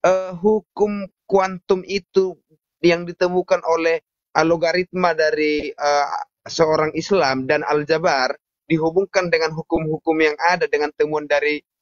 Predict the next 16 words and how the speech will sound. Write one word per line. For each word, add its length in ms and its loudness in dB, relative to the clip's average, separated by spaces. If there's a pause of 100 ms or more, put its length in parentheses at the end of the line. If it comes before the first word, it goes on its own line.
kitab-kitab 560 0
suci 400 -2
itu, 160 -4
akumulasi 480 -2
itu 80 -6
sudah 160 0
berkembang. 560 -2
Harusnya 480 -2 (320)
kita 160 2
membahas 560 0
seperti 480 -2
itu. 160 -4
Yang 160 -2
kemudian, 560 0 (400)
saya 240 2
sendiri, 560 0